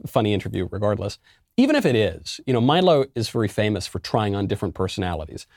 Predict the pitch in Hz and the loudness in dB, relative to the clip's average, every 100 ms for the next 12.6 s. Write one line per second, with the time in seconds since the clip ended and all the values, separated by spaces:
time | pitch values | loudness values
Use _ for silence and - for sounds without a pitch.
0 | _ 110 123 127 117 120 101 98 117 120 | _ 0 2 4 2 2 0 0 -2 0
1 | 117 104 - 123 110 107 101 95 139 151 | 0 -2 0 0 2 2 0 0 2 2
2 | - - 101 117 - 123 107 101 110 107 | 0 -6 -2 -2 -2 -2 -2 -2 -2 -2
3 | 98 95 80 92 - 87 - - 113 - | -4 -6 -8 -8 -6 -8 -6 -2 -2 -2
4 | - 120 117 - 117 107 104 104 101 87 | 0 2 2 2 0 2 0 -2 -6 -8
5 | 101 104 101 98 113 107 - 95 95 - | -4 -4 -4 -6 -4 -4 -2 -2 -4 -4
6 | 123 107 113 107 87 95 92 92 90 104 | -4 -2 -2 -2 -4 -6 -6 -8 -6 -6
7 | 92 98 76 - - _ - 123 135 113 | -6 -6 -8 -14 -20 _ -2 0 2 0
8 | 104 101 110 98 101 95 95 92 107 143 | 0 -2 -2 -4 -4 -4 -2 -2 -4 -4
9 | 131 160 156 143 117 107 95 92 98 85 | -2 0 2 2 0 -2 -6 -6 -6 -8
10 | - _ _ _ _ _ _ _ _ _ | -14 _ _ _ _ _ _ _ _ _
11 | _ _ _ - 175 190 135 156 180 240 | _ _ _ 2 4 4 2 4 6 4
12 | 147 123 110 117 - - | 2 2 2 0 -2 -16